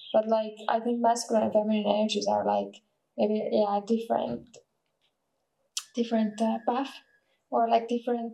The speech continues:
uh, I don't know if path, I wouldn't say path, because we all have those inside us and we should consider them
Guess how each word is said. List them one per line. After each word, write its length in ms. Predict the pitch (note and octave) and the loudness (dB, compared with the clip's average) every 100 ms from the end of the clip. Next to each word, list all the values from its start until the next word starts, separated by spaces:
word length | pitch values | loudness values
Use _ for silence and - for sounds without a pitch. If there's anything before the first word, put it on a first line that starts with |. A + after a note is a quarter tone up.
| - | -2
uh, 580 | A#3+ A#3+ A#3+ B3 B3 - - _ - | 0 2 2 0 -2 -4 -8 _ 0
I 40 | |
don't 80 | C4+ | 4
know 120 | C#4+ D4 | 4 2
if 160 | - | 0
path, 320 | B3+ A#3 A3 A#3 | 0 0 -2 0
I 100 | A3+ | 2
wouldn't 240 | A#3+ A#3+ | 0 -2
say 160 | B3 A#3 | -4 0
path, 220 | A#3+ A#3 - | 0 0 -4
because 260 | G#3+ G#3+ G#3+ | -4 -2 0
we 80 | A3+ | 2
all 200 | A3 G#3+ | 0 0
have 160 | A3+ A3 | -2 2
those 260 | G#3+ G#3+ A3 | 0 0 -4
inside 380 | G#3+ G#3+ A3 G#3+ | 0 2 2 2
us 240 | G#3 - | 0 0
and 160 | G#3 G#3 | -2 0
we 60 | |
should 220 | G#3 G#3+ - | -2 -2 -4
consider 440 | G#3 A#3 G#3+ - - | -2 -2 0 -2 -2
them 240 | A#3 A#3 | -6 -10